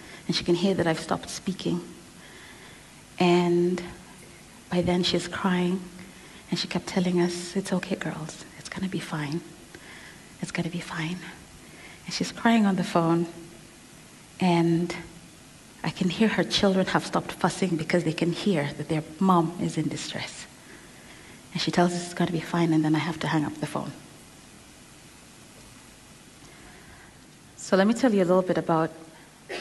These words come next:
some of the people that we were hiding with that day.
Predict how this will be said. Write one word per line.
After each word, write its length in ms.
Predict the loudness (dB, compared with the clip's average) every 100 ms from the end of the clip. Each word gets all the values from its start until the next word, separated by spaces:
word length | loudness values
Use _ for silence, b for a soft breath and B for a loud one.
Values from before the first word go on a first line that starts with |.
| 0
some 160 | 4 4
of 60 |
the 80 | 2
people 400 | 2 2 4 6
that 200 | 4 2
we 80 | 4
were 140 | 4
hiding 400 | 4 2 4 2
with 180 | 0 -4 -8 -14 -14 -4
that 180 | -2 -2
day. 240 | -2 -4